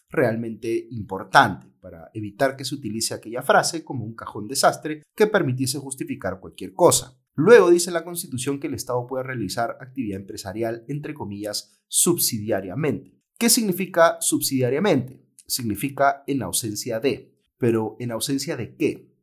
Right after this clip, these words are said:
Pues de oferta privada. Dicho en sencillo, lo que quiere indicar aquí la Constitución es que el Estado solo puede hacer actividad empresarial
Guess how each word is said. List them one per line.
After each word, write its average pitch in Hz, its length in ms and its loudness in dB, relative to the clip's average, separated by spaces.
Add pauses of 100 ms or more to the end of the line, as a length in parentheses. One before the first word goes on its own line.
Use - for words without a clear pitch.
(120)
Pues - 380 -6
de 117 120 -6
oferta 92 380 -8
privada. 165 720 4
Dicho 113 540 -8
en 120 140 -8
sencillo, 123 640 0
lo 175 120 -6
que 135 120 -10
quiere 127 180 -4
indicar 123 400 -4
aquí 107 220 -8
la 117 120 -8
Constitución 131 600 2
es 175 80 -6
que - 80 -10
el 170 80 0
Estado 127 380 -4
solo 180 340 -2
puede 156 160 -6
hacer 156 220 -6
actividad 131 360 -4
empresarial 165 640 0